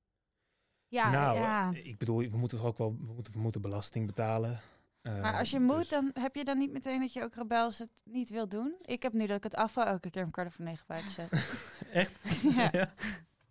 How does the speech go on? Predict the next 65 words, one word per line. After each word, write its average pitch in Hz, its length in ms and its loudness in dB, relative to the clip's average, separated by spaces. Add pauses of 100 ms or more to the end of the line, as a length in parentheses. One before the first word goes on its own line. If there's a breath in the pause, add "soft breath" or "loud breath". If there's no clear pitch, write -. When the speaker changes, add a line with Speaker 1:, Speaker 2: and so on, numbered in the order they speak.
Speaker 1:
Nee, 214 140 -2
maar 214 100 2
je 226 60 4
Speaker 3:
En 262 60 0
Speaker 1:
kan 320 100 4
Speaker 3:
dan - 100 8
Speaker 2:
Oké. - 120 4
Speaker 3:
kijk 240 240 4
ik 254 120 2
zo 247 100 0
heel 240 160 2
erg 240 180 -2
om 233 100 -2
me 214 80 2
heen 214 220 2
of 190 80 -4
ik - 60 -20
iemand 208 280 -2
zie. 214 180 -4
Vind 175 140 -10
ik 202 60 -4
Speaker 2:
Politie 131 420 4
Speaker 3:
leuk. 120 80 4
Speaker 2:
Noord-Holland, 117 440 4
als 117 120 -6
jullie 107 160 0
meeluisteren. 107 720 -2
Audrey, 110 500 0
eh, - 0 - (280)
waar 117 100 -6
woon 117 80 -2
je 143 60 -4
ook - 100 -10
alweer? 170 200 -8
Dan 131 180 -6
komen 120 220 -2
ze - 60 -4
even 123 40 2
Speaker 3:
Mag 277 80 0
ik 113 60 0
Speaker 2:
halen. 104 180 0
Speaker 3:
even - 80 -8
een 302 60 0
leuke 294 200 -2
quizvraag? 208 400 -4
Waar 226 200 0
ligt 285 180 -2
Apkoude? 214 380 2
Welke 190 220 -4
provincie? 180 600 -12 (440)
Speaker 2:
Oh, 147 160 4
jongens, 131 280 4
Speaker 1:
Is - 160 -2
dat 226 140 -6
niet 254 160 2
Noord-, 294 40 -4 (100)
Speaker 2:
Apkoude? 269 280 6
Speaker 1:
Noord-Holland? 247 360 0
Speaker 3:
Dat 349 140 2
is 370 80 2
dus 349 160 4
Speaker 2:
Oh. - 200 -2
Speaker 3:
Utrecht. - 600 0 (140)
Speaker 1:
Oh. 190 100 -4
Speaker 2:
Maar 339 340 4